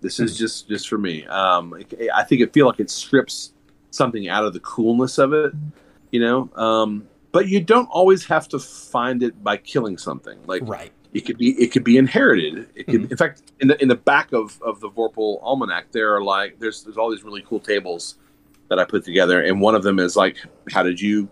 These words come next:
Speaker 1: how did you find this sword? Like, where did this sword come from? Like, why do you have it? You know, like, and then boom, you know, it, it, it's just basically a tool for the, uh, for the D M or the judge to just go ahead and generate ideas,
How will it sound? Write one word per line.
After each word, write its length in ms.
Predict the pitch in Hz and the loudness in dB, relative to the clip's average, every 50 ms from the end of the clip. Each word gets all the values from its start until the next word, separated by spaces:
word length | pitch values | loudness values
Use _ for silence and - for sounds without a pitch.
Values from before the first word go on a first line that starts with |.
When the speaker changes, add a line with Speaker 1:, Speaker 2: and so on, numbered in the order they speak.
| _ _ _ _ - - | _ _ _ _ -12 -4
Speaker 1:
how 80 | 107 117 | 0 0
did 160 | 117 110 120 | 2 2 0
you 60 | 135 | 0
find 200 | - 160 143 123 | 2 2 2 2
this 120 | 107 - - | 0 -4 -6
sword? 260 | - 90 76 71 69 | -6 -6 -6 -6 -4
Like, 200 | 71 85 87 - _ 87 | -4 -6 -6 -6 _ 0
where 120 | 104 120 | 0 0
did 100 | 120 113 110 | 0 0 -4
this 100 | 113 - | -4 -2
sword 240 | - 131 120 - - | 0 0 0 0 0
come 220 | 135 123 117 113 | -2 -2 -2 -2
from? 280 | - 95 82 82 80 80 | -2 -4 -4 -4 -6 -8
Like, 220 | 78 78 80 - _ _ _ _ _ _ _ _ _ _ - | -12 -14 -16 -16 _ _ _ _ _ _ _ _ _ _ 0
why 180 | 104 117 139 143 | 2 4 4 4
do 60 | 131 | 2
you 200 | 117 120 147 135 | 2 0 0 -2
have 220 | - 95 80 71 50 | -2 -4 -4 -4 -6
it? 120 | 50 - - | -12 -18 -14
You 140 | 80 85 | -12 -10
know, 260 | 87 87 90 90 98 _ - | -8 -6 -6 -8 -10 _ -14
like, 260 | - 95 95 _ _ - - | -14 -14 -14 _ _ -12 -8
and 220 | 104 98 101 104 | -6 -2 0 0
then 140 | 101 98 95 | 0 0 2
boom, 180 | 113 123 120 | 2 4 4
you 140 | 110 110 107 | 4 4 2
know, 100 | 98 90 | 2 2
it, 260 | 95 98 98 98 107 104 151 | 2 2 2 0 0 -2 -2
it, 140 | 110 104 101 | -6 -6 -6
it's 180 | 131 120 110 - | -2 -4 -2 -2
just 140 | 143 143 - | -4 -2 2
basically 520 | 139 127 123 - 127 117 104 113 107 101 | 2 2 4 4 2 2 2 2 2 2
a 140 | 101 78 80 | 2 0 -2
tool 420 | - - - 143 131 127 127 123 120 | -4 0 4 6 6 8 8 6 4
for 220 | - - 110 104 | 4 2 2 4
the, 240 | 98 92 87 87 - _ _ _ _ _ _ _ _ _ _ _ _ - | 4 2 0 0 -2 _ _ _ _ _ _ _ _ _ _ _ _ -2
uh, 300 | 107 104 98 95 90 90 | 0 2 2 2 2 0
for 160 | 87 - 110 104 | -2 -2 -2 -2
the 80 | 101 | -2
D 240 | 98 - 113 110 110 | -2 -2 -2 0 0
M 120 | 110 104 | 0 -2
or 40 | 104 | -4
the 120 | 95 92 95 | -6 -8 -8
judge 400 | - - 110 104 107 104 - - | -6 0 2 2 2 0 -2 -10
to 120 | - 107 | -12 -12
just 240 | 87 - 95 - - | -12 -12 -14 -10 -6
go 120 | 110 107 95 | -4 -4 -4
ahead 320 | - 107 104 101 95 101 | -4 -4 -4 -4 -4 -4
and 720 | 98 - 95 98 98 95 92 92 90 90 90 87 87 82 - _ _ _ | -8 -10 -10 -8 -6 -6 -6 -6 -6 -6 -6 -6 -8 -10 -12 _ _ _
generate 420 | - 120 113 104 98 98 101 95 | -2 -2 0 0 0 -2 -2 -2
ideas, 760 | - 80 92 90 85 95 104 98 80 71 69 - - - - | -2 -2 -2 -2 2 4 4 4 4 2 -2 -6 -8 -8 -10